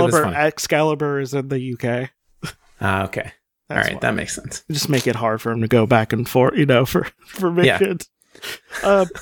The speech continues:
Speaker 1: <laughs>
Speaker 2: but, but yeah, so her occupation is queen. So good,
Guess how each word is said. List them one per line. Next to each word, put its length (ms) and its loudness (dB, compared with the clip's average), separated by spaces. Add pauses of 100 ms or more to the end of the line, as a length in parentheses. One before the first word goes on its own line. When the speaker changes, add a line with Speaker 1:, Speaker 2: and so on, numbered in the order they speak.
Speaker 1:
<laughs> 260 2
Speaker 2:
but, 400 0 (400)
but 140 4
yeah, 220 2
so 340 0 (100)
her 220 0
occupation 580 0
is 140 0
queen. 520 -4 (360)
So 320 -4 (420)
good, 300 0